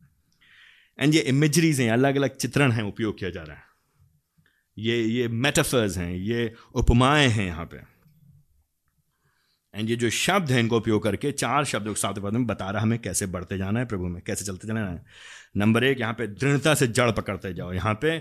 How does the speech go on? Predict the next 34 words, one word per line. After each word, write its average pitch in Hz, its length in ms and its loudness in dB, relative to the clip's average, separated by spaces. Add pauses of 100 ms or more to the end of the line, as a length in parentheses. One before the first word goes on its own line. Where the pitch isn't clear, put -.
(380)
पेड़ 123 180 0
पौधों 113 320 -2
का 110 180 -4 (200)
उदाहरण 101 380 -2
हो 90 120 -4
रहा 87 100 -8
है, 85 60 -14
चित्रण 98 320 -4
है। 80 140 -10 (680)
जैसे 110 180 -4
पेड़ 147 460 0
जड़ 120 220 0
पकड़ते 95 380 -8
हैं, 78 180 -12 (1040)
अगर 107 240 -4
मजबूत 110 600 0
पेड़ 143 220 4
है 180 440 -2 (260)
तो 98 80 -8
उसका 98 240 -8
बड़ा 95 340 -6
जड़ 104 260 -4
होगा। 98 320 -4 (760)
जड़ 110 260 0
पकड़ने 117 380 -4
के - 20 -12
लिए 135 100 -4
उसको 131 160 -4
पोषण 120 440 0
चाहिए, 95 400 -2 (920)
उसको - 300 -6
खाना 113 400 -2
पीना 135 260 -2
पड़ेगा, 92 420 -10